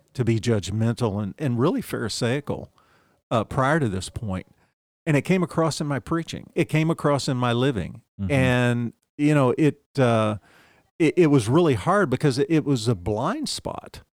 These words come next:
Speaker 1: in my life. And so I began to sense what Paul must have felt when he said, "The saying is trustworthy and deserving of full acceptance, that Christ Jesus came into the world to save sinners,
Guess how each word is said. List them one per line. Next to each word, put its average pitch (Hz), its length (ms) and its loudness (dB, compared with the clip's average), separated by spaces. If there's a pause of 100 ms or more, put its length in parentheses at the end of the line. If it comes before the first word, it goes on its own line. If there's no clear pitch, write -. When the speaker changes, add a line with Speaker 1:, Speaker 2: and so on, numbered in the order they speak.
(240)
Speaker 1:
in 123 160 2
my 104 160 2
life. 104 540 -2 (760)
And 135 160 2
so 123 360 2 (320)
I 165 160 2
began 175 380 2
to 120 80 0
sense 135 420 -2
what 107 180 0
Paul 127 300 0
must 90 280 -6
have 107 80 -10
felt 98 340 -6
when 117 180 -4
he 101 100 -4
said, 90 580 -6 (220)
"The 107 80 -12
saying 127 340 0
is 117 120 -4
trustworthy 98 720 -2
and 95 140 -6
deserving 92 580 -4
of 87 100 -10
full 101 240 -4
acceptance, - 600 -8
that - 160 -10
Christ 120 440 -4
Jesus 92 460 -6
came 123 320 -4
into 156 180 0
the 151 100 0
world 98 340 -2
to 101 100 -8
save 113 340 -4
sinners, 92 440 -6